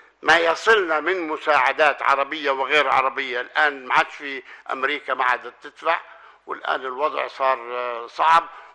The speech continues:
وفلوس ال-، ال-، ومع ذلك نحن بندفع مية مليون دولار شهريًا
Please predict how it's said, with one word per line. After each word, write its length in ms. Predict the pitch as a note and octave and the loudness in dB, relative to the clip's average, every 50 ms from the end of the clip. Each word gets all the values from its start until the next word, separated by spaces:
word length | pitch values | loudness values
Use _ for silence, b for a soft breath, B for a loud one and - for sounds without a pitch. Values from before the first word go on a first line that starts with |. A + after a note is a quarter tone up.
| _ - | _ -4
وفلوس 520 | A2+ A#2 C3+ - - D#3 D#3+ D#3 - - | -2 -2 -2 -4 -4 -4 -4 -4 -2 -4
ال-، 300 | C#3 B2+ B2 B2 A#2+ B2 B2 A#2+ A#2 A2+ A#2 - - A#2+ | -4 -4 -4 -4 -2 -2 0 0 0 -2 -4 -6 -8 -10
ال-، 200 | A#2 - - - | -12 -14 -10 -8
ومع 260 | D3 E3+ G3+ G3 G#3 | 0 2 4 4 6
ذلك 560 | F#3 F3 F3+ D#3 C3 A#2 A#2+ - - - - _ _ _ _ b b b b b b b b | 6 6 6 4 4 2 -2 -8 -12 -18 -20 _ _ _ _ b b b b b b b b
نحن 280 | - - E3+ - - C#3+ | -6 -4 -4 -4 -4 -6
بندفع 520 | C3+ C3 C#3 D#3 E3+ - - D#3+ D3+ D3 | -6 -6 -6 -6 -8 -6 -2 -2 0 0
مية 340 | C#3+ B2+ B2+ D3 D#3+ D#3+ D#3 - _ | -2 -4 -8 -8 -6 -8 -8 -12 _
مليون 760 | B2 B2+ B2+ A#2+ A#2 A#2 A#2 A#2+ C3+ C3+ C3+ C#3+ C#3+ B2+ A#2 | -14 -12 -12 -12 -12 -14 -12 -10 -8 -8 -8 -10 -12 -16 _
دولار 920 | A#2+ C3 B2+ A#2 A2 A2+ B2+ C#3 C3+ C#3 C#3+ D3 D3 D3 D#3+ F3 F3 B B B B | -12 -10 -8 -8 -2 2 6 6 8 8 8 8 6 4 0 -2 -2 B B B B
شهريًا 1080 | - - F#3 E3 C3+ B2 B2 B2+ D#3 F3 F3 D#3+ D3+ D#3 F#3 G#3+ A3 A3 G#3 G3 F3+ | -4 0 0 0 0 0 -2 -4 -2 -4 -4 -4 0 4 6 6 6 6 4 -2 -6